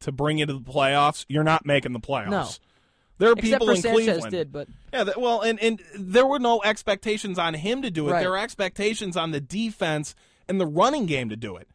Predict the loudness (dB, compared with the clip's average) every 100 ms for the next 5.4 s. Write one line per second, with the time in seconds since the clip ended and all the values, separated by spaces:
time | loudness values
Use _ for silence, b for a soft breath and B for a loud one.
0 | _ -6 -6 0 2 2 0 -2 0 2
1 | 2 2 -2 -10 -10 -4 -4 -6 -16 _
2 | _ _ _ 0 0 0 -4 -2 -4 -2
3 | 0 0 0 0 0 2 2 0 2 2
4 | 4 4 2 0 -2 2 4 4 2 2
5 | 6 6 4 0